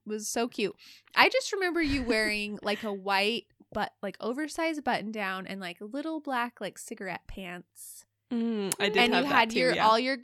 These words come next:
Speaker 1: all your artist supplies, and I was like, "Oh, she's, like, such a chic, she's, like, little artist." But I didn't realize it was so short-lived. That was one that really made an impression on me, I guess.
Speaker 2: <laughs> Yeah,
Speaker 1: 'Cause
Speaker 2: it
Speaker 1: I
Speaker 2: w-,
Speaker 1: thought
Speaker 2: it
Speaker 1: that
Speaker 2: was
Speaker 1: was
Speaker 2: longer-lived than the rest of the majors, but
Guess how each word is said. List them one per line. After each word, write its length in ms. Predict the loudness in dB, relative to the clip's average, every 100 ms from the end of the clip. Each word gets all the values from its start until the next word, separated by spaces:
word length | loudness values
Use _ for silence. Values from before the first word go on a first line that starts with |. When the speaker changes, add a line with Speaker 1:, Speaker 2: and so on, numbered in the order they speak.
| 0
Speaker 1:
all 140 | 2
your 160 | 4 2
artist 340 | 2 0 -2
supplies, 420 | -6 -6 -2 -2 -4
and 80 |
I 60 | -10
was 120 | -10
like, 160 | -14 -12
"Oh, 160 | -12 -12
she's, 340 | -12 -14 -10
like, 400 | -10 -10 -12 -20 _ _ _ _ -18
such 340 | -6 -4 -4
a 40 | -6
chic, 760 | -4 -6 -6 -8 -12 -16 -18 _ -18
she's, 280 | -4 -4 0
like, 360 | -2 -2 -8 -20 _ _ _ -10
little 160 | -8 -4
artist." 360 | -4 -4 -2
But 100 | 2
I 40 | 2
didn't 140 | 2
realize 220 | 2 2 2
it 40 |
was 120 | 0
so 120 | 0
short-lived. 580 | -2 -4 -4 -6 -8 -16 _ _ _ _ -2
That 180 | 2 2
was 180 | 0 -6
one 160 | -8 -8
that 100 | -8
really 160 | -10
made 180 | -10 -12
an 60 | -14
impression 420 | -14 -12 -10 -10
on 180 | -10 -10
me, 160 | -14 -14
I 40 |
guess. 420 | -10 -10 -10 -14 -10
Speaker 2:
<laughs> 40 | -8 -6 -6 -8 -10 -12 _ -14 -4
Yeah, 340 | 0 2 2
Speaker 1:
'Cause 80 | 4
Speaker 2:
it 40 |
Speaker 1:
I 20 | 4
Speaker 2:
w-, 140 | 6
Speaker 1:
thought 40 | 6
Speaker 2:
it 80 | 8
Speaker 1:
that 140 | 10 8
Speaker 2:
was 80 |
Speaker 1:
was 100 | 6
Speaker 2:
longer-lived 560 | 4 4 4 0 -2 -4
than 140 | -8
the 80 | -6
rest 260 | -6 -8 -10
of 40 |
the 40 | -12
majors, 380 | -14 -16 -16 -14
but 160 | -10